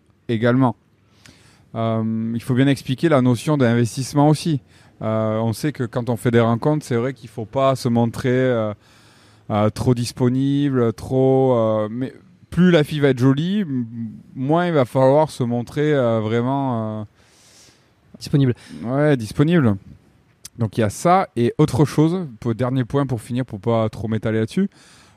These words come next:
Speaker 1: Euh, le vocal peut être hyper intéressant pour forcer la fille à regarder votre message
Speaker 2: Oui.
Speaker 1: et ne pas rester sans réponse.
Speaker 2: En fait, ça crée une curiosité,
Speaker 1: Une
Speaker 2: parce qu'on a
Speaker 1: curiosité,
Speaker 2: tous, on a
Speaker 1: parce
Speaker 2: tous
Speaker 1: que
Speaker 2: envie de, d'entendre un
Speaker 1: C'est ça.
Speaker 2: message.
Speaker 1: Une, une fille ne, ne peut pas,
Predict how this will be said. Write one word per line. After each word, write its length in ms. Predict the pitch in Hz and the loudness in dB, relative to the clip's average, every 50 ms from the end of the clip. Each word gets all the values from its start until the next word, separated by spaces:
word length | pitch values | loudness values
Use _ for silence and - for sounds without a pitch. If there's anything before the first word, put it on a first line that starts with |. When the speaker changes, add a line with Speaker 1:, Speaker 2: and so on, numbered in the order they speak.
| _ - | _ -2
Speaker 1:
Euh, 100 | 123 123 | 2 4
le 220 | 123 127 147 185 | 6 8 8 6
vocal 340 | 208 175 190 180 - 208 202 | 6 6 4 2 4 4 2
peut 120 | 190 - 147 | 4 4 2
être 160 | 127 - - - | 2 2 -4 -10
hyper 320 | 170 - - 185 180 165 | -8 -4 -2 -2 0 0
intéressant 720 | 160 147 - 156 147 147 131 - - 160 156 175 202 220 _ _ _ - | -2 -2 -2 -4 -2 -2 -4 -4 -6 -10 -10 -10 -10 -14 _ _ _ -8
pour 240 | 151 - - - | -6 -4 -4 -6
forcer 720 | - - - 214 180 - - - - - 190 190 208 233 - _ _ _ - | -8 -4 0 0 0 0 -2 -12 -8 -6 -4 -4 -4 -6 -8 _ _ _ -6
la 140 | 127 131 131 | -4 -4 -4
fille 360 | - - 160 165 180 190 - | -4 -4 -6 -4 -4 -4 -2
à 120 | - 107 | -2 -2
regarder 420 | 117 120 156 170 170 165 156 156 156 | 0 2 2 4 4 4 4 2 2
votre 180 | 147 147 139 | 0 0 0
message 520 | 143 139 131 - - 151 165 185 185 196 _ _ _ _ _ _ _ _ _ _ _ _ _ _ _ - | 0 -2 -4 -2 -2 -2 -2 -2 -4 -8 _ _ _ _ _ _ _ _ _ _ _ _ _ _ _ -10
Speaker 2:
Oui. 100 | 143 170 - | -10 -6 -2
Speaker 1:
et 260 | 143 147 170 - - - | 0 0 0 0 -4 -8
ne 180 | 127 127 131 127 | -2 2 2 2
pas 280 | - - 175 175 175 175 | 4 4 4 4 4 4
rester 580 | 143 156 151 - - - 160 165 175 185 185 - - | 4 2 -2 -2 -2 -2 0 2 2 2 0 -2 -6
sans 280 | - - - 170 151 | -12 -2 0 0 2
réponse. 540 | 147 160 151 - 147 131 107 - - - - - | 4 2 2 2 0 -6 -6 -8 -16 -20 -14 -10
Speaker 2:
En 60 | 139 | -4
fait, 160 | 151 190 - | -4 -2 -2
ça 100 | 170 147 | -2 -4
crée 180 | - - 190 185 | -4 -2 -4 -4
une 100 | 170 143 | -4 -2
curiosité, 560 | - 160 160 156 151 143 143 143 135 - 151 | -4 -4 -2 -2 -2 -2 -4 -6 -6 -6 -6
Speaker 1:
Une 60 | 135 | -6
Speaker 2:
parce 60 | 123 | -2
qu'on 60 | - | 2
a 80 | 165 170 | 4 4
Speaker 1:
curiosité, 300 | 170 170 160 160 - 151 | 4 4 2 2 0 0
Speaker 2:
tous, 60 | 135 | 2
on 20 | 131 | 2
a 40 | |
Speaker 1:
parce 100 | 131 127 175 | 2 2 0
Speaker 2:
tous 60 | - | 0
Speaker 1:
que 40 | - | -2
Speaker 2:
envie 220 | 147 143 143 147 135 | -2 0 0 -2 -2
de, 300 | 120 110 110 107 107 104 | -4 -4 -6 -6 -6 -8
d'entendre 360 | 104 101 95 - 104 95 87 | -8 -10 -10 -10 -12 -14 -12
un 140 | 85 85 95 104 - | -16 -18 -20 -20 -12
Speaker 1:
C'est 100 | 127 127 | -10 -10
ça. 160 | 95 92 117 - | -6 -4 -6 -6
Speaker 2:
message. 160 | 92 - - - | -6 -12 -10 -4
Speaker 1:
Une, 160 | 120 120 127 - | -2 -2 -2 0
une 220 | 127 123 131 135 127 | -2 2 4 4 2
fille 380 | - - - 180 175 185 185 | 2 0 -6 -4 -2 0 -2
ne, 260 | 165 139 120 117 117 113 | 0 2 2 2 2 2
ne 120 | 113 120 | 2 0
peut 160 | 107 - 127 113 | -2 0 -2 -4
pas, 320 | - - 156 156 165 160 | 0 0 0 2 2 0